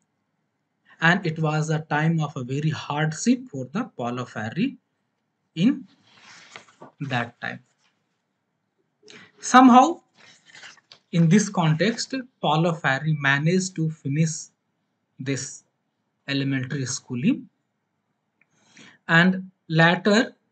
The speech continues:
he attended a secondary school also. Okay, and, uh, he studied law also from the School of Law,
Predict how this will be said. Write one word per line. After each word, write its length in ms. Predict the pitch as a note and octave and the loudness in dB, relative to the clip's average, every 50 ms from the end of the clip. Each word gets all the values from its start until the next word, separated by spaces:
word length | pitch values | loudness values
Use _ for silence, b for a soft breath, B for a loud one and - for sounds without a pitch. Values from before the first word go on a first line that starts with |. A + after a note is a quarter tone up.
| _ _ | _ _
he 340 | - - E3+ F3 F#3+ F#3+ F#3 - | -6 -4 -2 -2 -2 -4 -6 -6
attended 540 | C#3 C3+ - C#3+ C#3+ C#3+ C#3 D3+ D3+ C#3+ C#3 | -8 -6 -6 -6 -6 -4 -4 -4 -6 -4 -6
a 200 | C#3 C#3+ C#3+ - | -8 -8 -10 -12
secondary 640 | - - C#3+ C#3 - D3+ D3 D#3 D#3 E3 E3+ D#3+ | -10 -10 -10 -6 -4 -2 -2 0 0 2 2 0
school 460 | D#3 D#3+ - - _ D3 D#3+ F#3+ F#3 | 0 -2 -6 -10 _ -4 -2 -2 -2
also. 500 | D3 A#2 A2 A#2+ - - F#3 G#3+ F#3+ F#3+ - _ _ _ _ _ _ _ b b b b b b b b b b b _ _ _ _ _ _ _ _ _ _ _ _ _ _ _ _ _ _ _ | -4 -4 -8 -10 -8 -6 -4 -4 -4 -6 -14 _ _ _ _ _ _ _ b b b b b b b b b b b _ _ _ _ _ _ _ _ _ _ _ _ _ _ _ _ _ _ _
Okay, 400 | D#3+ D#3 D#3+ - A3+ D#3 A2+ G#2+ - _ _ _ _ _ _ _ | -6 -6 -2 -2 -2 -2 -2 -6 -12 _ _ _ _ _ _ _
and, 340 | - F3+ E3+ E3+ F3 E3+ D#3+ | 2 4 6 6 6 4 4
uh, 460 | D#3+ E3 E3 D#3+ E3 E3 D#3+ D#3+ D#3+ D#3+ _ _ _ _ _ _ _ _ _ _ _ _ _ _ _ _ _ _ _ _ _ _ _ _ _ _ _ _ _ _ _ | 4 4 4 4 2 0 -2 -4 -6 -10 _ _ _ _ _ _ _ _ _ _ _ _ _ _ _ _ _ _ _ _ _ _ _ _ _ _ _ _ _ _ _
he 380 | - D#3+ F#3+ G3+ G#3+ A#3 A#3 - | -8 2 6 6 6 6 6 4
studied 640 | D#3+ - - - F3+ E3 E3+ F3+ F#3+ G3 F#3+ F3 G3 - - - _ _ _ _ _ _ _ | 0 -2 0 4 4 4 6 6 6 6 4 2 -2 -8 -14 -18 _ _ _ _ _ _ _
law 440 | C#3 C#3 C#3+ D3 D#3 D#3+ F#3 A3 G3+ D3 | -6 -4 0 4 4 4 4 2 0 -6
also 560 | C#3+ C#3 C#3+ C#3 - - F#3 B3+ D#4+ - - _ _ _ _ _ _ _ _ _ _ _ _ _ _ _ _ | -8 -8 -8 -8 -8 -6 -4 -4 -6 -6 -10 _ _ _ _ _ _ _ _ _ _ _ _ _ _ _ _
from 260 | _ D#3 D3+ D3 C#3+ | _ -4 -2 -2 -2
the 140 | C#3+ C#3+ C3+ | -4 -4 -6
School 500 | - - - _ _ G3 F#3+ G3+ G3+ F3+ | -6 -10 -12 _ _ 2 2 2 2 2
of 180 | D#3 D3 D3+ - - | 0 -2 -4 -6 -8
Law, 400 | D3 C#3+ C#3+ D3+ F#3+ B3+ - | -8 -8 -6 -4 -4 -6 -6